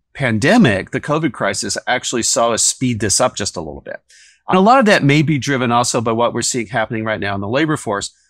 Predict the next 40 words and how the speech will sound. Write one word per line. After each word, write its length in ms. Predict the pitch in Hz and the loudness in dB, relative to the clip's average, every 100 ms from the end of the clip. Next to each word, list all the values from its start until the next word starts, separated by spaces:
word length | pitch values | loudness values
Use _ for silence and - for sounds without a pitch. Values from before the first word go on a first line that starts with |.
| - | -2
We 160 | 135 139 | 4 6
all 160 | 147 | 8
know 200 | 139 135 | 6 6
that 160 | 131 120 | 4 2
there 160 | 135 123 | 2 2
are 60 | |
generally 640 | 110 135 131 131 123 123 - | 2 2 4 4 2 0 -2
about 440 | - 107 127 127 - | -2 2 2 0 -2
two 280 | - 143 123 | 0 0 0
jobs 420 | 135 123 120 - | 2 4 2 0
open 360 | 127 123 123 | -4 -2 -4
for 180 | 113 117 | -4 -2
every 220 | 120 120 | -2 -2
unemployed 560 | - 120 120 - 120 110 | -2 -2 -2 -2 -2 -2
person 340 | 113 110 - | -4 -4 -4
in 40 | 104 | -4
the 60 | |
United 300 | 104 101 95 | -4 -4 -4
States. 500 | - - 151 147 - _ _ _ - | -4 -2 -2 -2 -10 _ _ _ -2
There's 180 | 143 131 | 0 2
a 60 | 123 | 0
significant 560 | - 123 107 107 113 | 0 0 -2 -4 -4
skills 400 | - - 139 139 | -4 0 0 0
gap. 380 | - 135 123 - _ _ - | 2 4 4 0 _ _ -2
We 120 | 139 | 2
know 180 | 131 135 | 4 4
that 160 | 127 | 2
there 180 | 139 123 | 2 2
are 60 | 113 | 2
more 220 | 120 117 | 0 0
women 340 | 113 131 127 | 0 0 2
now 260 | 127 120 117 | 2 2 0
in 220 | - 117 | 0 -4
colleges 540 | 107 135 131 120 123 131 | -2 0 0 0 -4 -2
and 80 | 117 | -2
universities 600 | 113 127 143 - 123 123 | 0 0 -2 -2 -4 -4
than 120 | 117 | -4
there 140 | 110 | -2
are 120 | 110 | -2
men. 440 | 107 120 127 147 | 0 0 0 -2